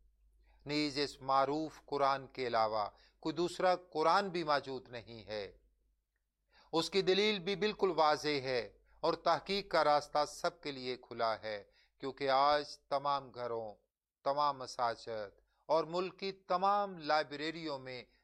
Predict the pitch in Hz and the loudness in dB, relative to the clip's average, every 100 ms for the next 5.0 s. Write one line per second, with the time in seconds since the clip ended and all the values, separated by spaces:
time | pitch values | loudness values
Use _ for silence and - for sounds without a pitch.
0 | _ 147 143 139 135 131 127 135 - 117 | _ -2 0 0 0 -8 -8 -8 -8 -14
1 | 101 _ 107 101 90 _ _ _ _ _ | -16 _ -12 -12 -14 _ _ _ _ _
2 | _ _ _ _ _ _ - 151 147 151 | _ _ _ _ _ _ -2 2 2 2
3 | 156 151 - 151 - 151 139 151 143 143 | 0 -2 -4 -8 -6 -8 -6 -8 -2 -2
4 | 139 139 139 - - 143 127 127 117 | -2 -4 -8 -12 -8 -8 -2 -2 -2